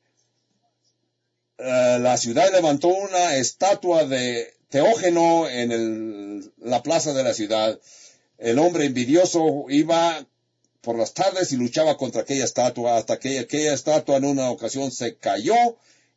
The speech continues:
y le cayó encima y lo aplastó y así murió. Esto quiere decir que si tú vives tu vida,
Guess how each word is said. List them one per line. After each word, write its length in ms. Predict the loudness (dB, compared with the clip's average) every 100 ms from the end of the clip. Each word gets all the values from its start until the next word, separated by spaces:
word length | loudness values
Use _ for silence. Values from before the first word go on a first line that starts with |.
| _
y 100 | -4
le 160 | -2 -2
cayó 300 | 0 2 2
encima 400 | 0 -2 0 2
y 100 | 2
lo 260 | 2 4 4
aplastó 520 | 2 0 0 2 2
y 100 | 2
así 260 | 0 -2
murió. 520 | -4 -4 -2 -2 -4 -12 _ _ _ _ _
Esto 320 | -2 -2 -2
quiere 180 | -4 -4
decir 480 | -4 -4 -2 -4 -8 _ _ _ _ -8
que 200 | -4 -4
si 180 | -4
tú 120 | -6 -6
vives 320 | -4 -2 -4
tu 160 | -6
vida, 420 | -4 -2 0 -2